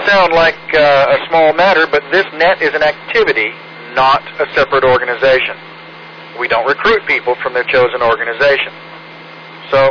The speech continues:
go join a public service organization of your choice and come here to learn, hone your skills, and exercise your equipment. All are welcome here.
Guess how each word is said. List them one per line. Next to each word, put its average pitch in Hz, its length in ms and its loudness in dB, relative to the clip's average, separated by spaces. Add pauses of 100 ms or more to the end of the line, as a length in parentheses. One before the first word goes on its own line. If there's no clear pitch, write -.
(300)
go 180 240 2
join 196 320 2
a - 80 -4
public 160 320 2
service 165 320 -2
organization 147 640 0
of 135 80 -2
your 139 160 0
choice 170 320 2 (640)
and - 160 -12
come 151 160 0
here 160 240 0
to 135 80 2
learn, 156 400 2 (320)
hone 143 240 0
your 202 160 0
skills, 131 400 2
and 131 80 0
exercise 120 480 -2
your 120 160 -2
equipment. 156 400 -4 (800)
All 120 240 4
are 143 140 4
welcome 151 340 2
here. 98 240 -4